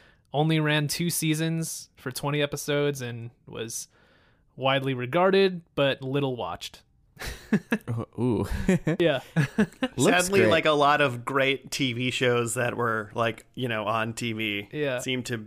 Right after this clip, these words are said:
Speaker 3: gain recognition once they are done with T V.
Speaker 1: Yeah.
Speaker 2: Sure.
Speaker 1: So I did a little bit of research without, like, trying to spoil anything for myself, but it seemed like the cancellation was really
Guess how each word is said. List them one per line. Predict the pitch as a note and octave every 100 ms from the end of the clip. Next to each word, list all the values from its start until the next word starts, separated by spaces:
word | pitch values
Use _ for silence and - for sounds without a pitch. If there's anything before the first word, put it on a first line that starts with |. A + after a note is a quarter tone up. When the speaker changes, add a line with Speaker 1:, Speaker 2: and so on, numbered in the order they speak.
| - - - _ C3
Speaker 3:
gain | A#2+ C3 C3 A#2+
recognition | B2 A#2+ G#2+ A2 A2 - A2 A2
once | A2+ A2+
they | A2 G#2+
are | F#2+
done | A2 A2+ G2+ G#2+ - -
with | - -
T | -
V. | - F#2 - - -
Speaker 1:
Yeah. | E3 E3+ E3 C#3+ A#2
Speaker 2:
Sure. | G#2+ - _ -
Speaker 1:
So | - E3 D#3+ D#3 D3 C3+ - - _ _ _ _
I | F3
did | F3 B3+
a |
little | B3 G#3 G#3+
bit | G#3+
of | G#3
research | G#3 - F#3+ F#3+ -
without, | D#3 D3+ C#3+ - _ _ C#3+
like, | B2+ A#2+ -
trying | C#3 C3
to | B2+
spoil | - C3+ C3+
anything | C#3 C#3 C#3+
for | C#3 C#3
myself, | C3+ - B2+ B2+
but | B2+
it | A#2+
seemed | - D3+ D3+
like | C#3 B2+ A#2+ - _ _ _ _ _ -
the | C#3
cancellation | - D3+ D3 - C3+ C3+ C#3 D#3+ D3+
was | C#3+ B2
really | C3 C3+ C3+ C3 C3 B2+ B2